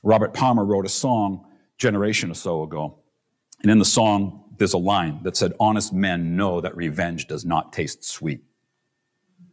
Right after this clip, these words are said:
It's a great line. It's a great song. And I can remember whistling it every so often. "Honest men know that revenge does not taste sweet."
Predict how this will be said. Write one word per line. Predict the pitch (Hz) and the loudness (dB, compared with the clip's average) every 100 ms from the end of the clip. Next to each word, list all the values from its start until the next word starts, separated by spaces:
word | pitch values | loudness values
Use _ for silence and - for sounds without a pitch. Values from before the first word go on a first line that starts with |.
| _ | _
It's | - | -4
a | 110 | 2
great | 101 - | 2 2
line. | 82 65 - _ _ | -4 -6 -12 _ _
It's | - | -2
a | 107 | 2
great | 101 - | 2 2
song. | 92 90 65 - _ _ _ _ _ _ _ _ | 0 0 -2 -8 _ _ _ _ _ _ _ _
And | 82 | -2
I | 82 | -2
can | 76 90 | 0 0
remember | 92 87 78 71 - _ _ _ _ - | 2 0 -2 -4 -16 _ _ _ _ -2
whistling | 104 - 90 80 | 0 0 -2 -4
it | 71 - | -4 -6
every | 82 80 | -6 -6
so | - 71 | -6 -6
often. | 71 - 65 | -8 -10 -10
"Honest | 92 87 90 - | -4 -2 -2 -4
men | 87 82 78 73 - | -2 -2 -4 -10 -10
know | 82 80 67 - | -4 -2 -4 -8
that | - | -10
revenge | 76 73 73 - | -8 -6 -8 -10
does | - - | -14 -12
not | 73 - | -12 -10
taste | 67 - | -8 -8
sweet." | - 60 | -8 -14